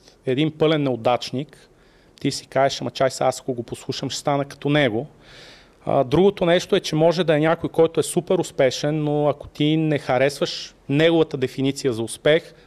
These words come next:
всъщност ти не искаш негови успехи и пак няма нужда го, да го слушаш. И затова ще се опитам да разкажа какво съм постигнал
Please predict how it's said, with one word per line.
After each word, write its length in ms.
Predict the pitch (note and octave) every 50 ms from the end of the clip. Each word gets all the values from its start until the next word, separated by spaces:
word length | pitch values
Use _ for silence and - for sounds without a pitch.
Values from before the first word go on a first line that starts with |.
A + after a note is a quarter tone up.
| _ -
всъщност 400 | - - D3 - - C#3+ - -
ти 100 | - D3+
не 140 | D3+ D#3 E3+
искаш 320 | F3 - - F3+ - -
негови 320 | D3+ C#3 C3+ A#2+ A#2+ A#2+
успехи 440 | A#2+ - - - C3+ C#3 C#3 - D#3
и 140 | D#3 D#3 D#3
пак 340 | D#3 - - F3+ F#3 - -
няма 200 | G#3 F#3 F3 E3+
нужда 280 | D#3+ D3 C3 C3+ D3
го, 100 | C3+ C#3 - - - - - - - - - - - - - -
да 120 | D3 D3 D3
го 80 | C#3
слушаш. 480 | C3 - - D3+ C3+ B2+ - B2 - -
И 40 | C3+
затова 300 | B2+ B2+ - - F3+ F#3+
ще 100 | - -
се 160 | - - -
опитам 340 | G3+ G3 - G#3 - A#3 G#3+
да 100 | G3 F#3+
разкажа 540 | D#3+ - - - F3+ F#3 E3+ F3 F3 D#3 - - - _ _ _ _ _ _ _ _ _ _ _ _ _ _ _ _ -
какво 340 | - D3+ - - D#3+ E3 E3+
съм 180 | - F3+ D3
постигнал 760 | - - C3+ - - - D3 D3+ D#3 D3 C3+ C#3+ F3+ A#3 A#3+